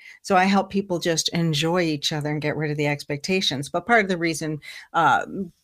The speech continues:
men today are having a hard time orgasming is because of porn. They're like, "Wait, where's that image? Where's that thing that's gonna," instead of actually being able to tune in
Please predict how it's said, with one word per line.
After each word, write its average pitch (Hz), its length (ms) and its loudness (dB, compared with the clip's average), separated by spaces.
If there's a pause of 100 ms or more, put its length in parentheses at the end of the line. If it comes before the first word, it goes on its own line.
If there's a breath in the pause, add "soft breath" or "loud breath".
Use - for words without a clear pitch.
(120)
men 170 280 2
today 170 240 4
are 165 120 6
having 165 280 0
a 160 60 -2
hard 165 260 0
time 165 260 0
orgasming 160 760 0
is 185 200 -2
because 165 360 -4
of 147 140 -4
porn. 135 420 -6 (300 loud breath)
They're 170 140 2
like, 165 200 2
"Wait, 208 300 4
where's 196 260 2
that 190 220 4
image? 180 460 -2
Where's 196 180 2
that - 240 0
thing 196 560 2
that's 151 220 -4
gonna," 170 400 2
instead 170 420 0
of 175 100 -2
actually 170 360 0
being 165 240 -2
able 151 180 -4
to 151 140 -10
tune 208 360 -2
in 156 320 -2